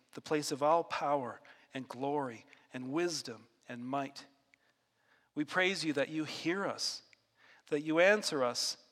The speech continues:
and that you will give us mercy and grace in our time of need.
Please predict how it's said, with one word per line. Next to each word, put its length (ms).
and 120
that 100
you 160
will 160
give 220
us 160
mercy 500
and 160
grace 500
in 100
our 100
time 320
of 160
need. 320